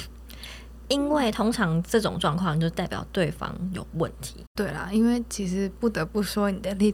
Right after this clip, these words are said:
Speaker 2: 第六感是真的蛮强的。<laughs>
Speaker 1: 就真的都会看到一些很奇怪的东西，就我也很不想。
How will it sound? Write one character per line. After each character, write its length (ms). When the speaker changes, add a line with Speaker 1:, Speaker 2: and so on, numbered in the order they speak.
Speaker 2:
第 140
六 220
感 200
是 140
真 260
的 140
蛮 260
强 320
的。 100
<laughs> 1400
Speaker 1:
就 220
真 140
的 40
都 120
会 80
看 120
到 140
一 60
些 480
很 260
奇 320
怪 200
的 40
东 220
西， 260
就 300
我 180
也 100
很 160
不 120
想。 200